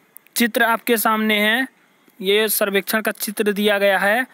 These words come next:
और पूछ रहा है सर्वेक्षण की विधि कौन सी है। तो जो सर्वेक्षण की हमारी विधि है, किसकी विधि? सर्वेक्षण की विधि है, वो हमारी हो जाएगी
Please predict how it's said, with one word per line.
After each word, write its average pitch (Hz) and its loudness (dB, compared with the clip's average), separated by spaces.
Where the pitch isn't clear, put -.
और 202 2
पूछ 240 0
रहा 208 2
है 233 0
सर्वेक्षण 208 -2
की 220 -6
विधि 208 0
कौन 254 0
सी 196 0
है। 147 -4
तो 220 0
जो 214 0
सर्वेक्षण 226 -2
की 233 -2
हमारी 208 0
विधि 196 0
है, 214 0
किसकी 208 -2
विधि? 220 2
सर्वेक्षण 196 -2
की 240 -2
विधि 208 2
है, 226 0
वो 202 2
हमारी 214 0
हो 214 2
जाएगी 208 0